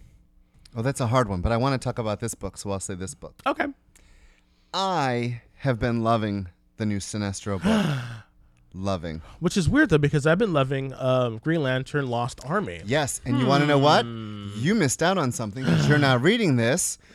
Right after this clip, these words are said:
Speaker 1: because
Speaker 2: Dang,
Speaker 1: Sinestro
Speaker 2: nabbit.
Speaker 1: knew what was gonna happen. So, I'm gonna review actually two books real quick. I'm not gonna, I'm not gonna bore you with it.
Speaker 2: Well, no, no, no. I, I,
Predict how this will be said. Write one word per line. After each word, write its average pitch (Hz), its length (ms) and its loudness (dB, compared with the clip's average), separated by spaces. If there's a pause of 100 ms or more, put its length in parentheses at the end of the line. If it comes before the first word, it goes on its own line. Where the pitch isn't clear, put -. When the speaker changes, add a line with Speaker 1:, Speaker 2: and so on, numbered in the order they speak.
(240)
Speaker 1:
because 143 460 -2
Speaker 2:
Dang, 139 140 2
Speaker 1:
Sinestro 147 540 6
Speaker 2:
nabbit. 123 280 0
Speaker 1:
knew 151 640 2 (480)
what 147 180 4
was 127 140 -2
gonna 139 180 2
happen. 135 500 -2 (440)
So, 151 440 0
I'm 208 240 -2
gonna 220 180 -2
review 131 240 -2
actually 117 380 -4
two - 180 -6
books 107 260 -4
real 247 140 4
quick. 135 260 0
I'm 160 60 -6
not 160 160 -2
gonna, 147 300 -2
I'm 147 100 -6
not 180 140 -4
gonna 160 120 -4
bore 120 220 -4
you 104 100 -4
with 98 140 -6
it. 110 160 -4
Speaker 2:
Well, 262 240 4
no, 466 180 0
no, 440 120 -2
no. 427 80 -6
I, 233 320 -2
I, 254 80 -2